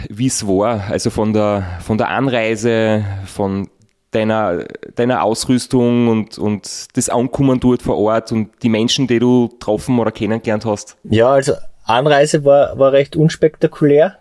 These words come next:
Speaker 2: Es sind noch zwei Freunde von mir mitgefahren, ebenfalls aus Graz. Wir sind gemeinsam mit dem Zug nach Ljubljana gefahren, haben in Ljubljana in einem Hotel eingecheckt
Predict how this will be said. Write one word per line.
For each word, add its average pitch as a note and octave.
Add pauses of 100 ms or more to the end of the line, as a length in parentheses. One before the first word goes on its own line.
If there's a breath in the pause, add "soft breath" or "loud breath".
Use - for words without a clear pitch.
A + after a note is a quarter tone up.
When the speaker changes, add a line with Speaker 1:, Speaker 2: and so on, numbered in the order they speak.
(140)
Speaker 2:
Es -
sind C3+
noch C3+ (140)
zwei B2+
Freunde D3
von D#3
mir D#3
mitgefahren, D#3 (480 soft breath)
ebenfalls C3
aus B2+
Graz. G#2+
Wir C3
sind A#2+
gemeinsam A#2 (600 soft breath)
mit A2+
dem A2+
Zug - (140)
nach A#2
Ljubljana A#2
gefahren, C3 (540)
haben A2
in A2 (120)
Ljubljana A2
in B2
einem A2+
Hotel A#2+
eingecheckt B2